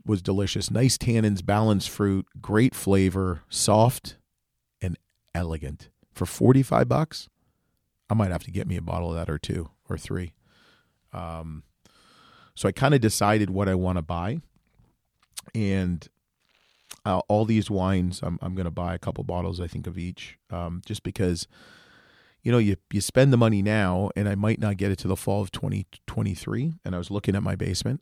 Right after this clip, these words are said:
and I don't have a lot of space. That's a first world problem when you don't have enough space for wine.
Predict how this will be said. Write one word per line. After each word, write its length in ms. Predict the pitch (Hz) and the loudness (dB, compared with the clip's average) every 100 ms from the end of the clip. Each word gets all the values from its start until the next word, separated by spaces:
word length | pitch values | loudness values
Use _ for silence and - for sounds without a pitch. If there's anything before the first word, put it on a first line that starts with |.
| _ | _
and 340 | 95 90 87 - | -4 -2 -4 -4
I 120 | 98 | -8
don't 320 | 90 98 101 | -2 -2 0
have 140 | 101 90 | -2 -2
a 40 | |
lot 200 | 90 92 | -4 -4
of 60 | - | -6
space. 460 | - 87 107 - _ _ _ - - - _ _ | -6 -6 -8 -10 _ _ _ -20 -20 -20 _ _
That's 260 | 104 101 - | -4 -2 -2
a 80 | 101 | -2
first 340 | - 107 - | 2 0 2
world 200 | - 107 | 0 0
problem 420 | - - - - - | 0 -2 -4 -8 -8
when 120 | 78 | -4
you 60 | 110 | -2
don't 200 | 104 87 | -2 -2
have 140 | 95 | -2
enough 240 | 90 92 - | -4 -6 -6
space 360 | - 85 - | -6 -6 -6
for 160 | - 92 | -6 -4
wine. 320 | 90 85 | -4 -6